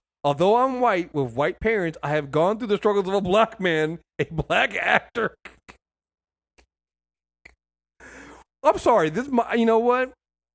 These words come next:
I, I, we're, we're coming up with the end of the year. I think I tapped out on my, this, this is, I, I am, I'm ending the year with peak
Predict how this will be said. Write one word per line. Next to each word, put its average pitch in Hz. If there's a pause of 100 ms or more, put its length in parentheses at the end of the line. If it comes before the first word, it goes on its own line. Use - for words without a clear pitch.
(240)
I, 190
I, 175 (720)
we're, 226
we're 226
coming -
up 233
with 214
the 214
end 214
of 202
the 202
year. 214
I 202
think 214
I 196
tapped 185
out 170
on 165
my, 156
this, 202
this 202
is, 202 (440)
I, 208
I 190
am, 226
I'm 208
ending 226
the 240
year 208
with 170
peak 185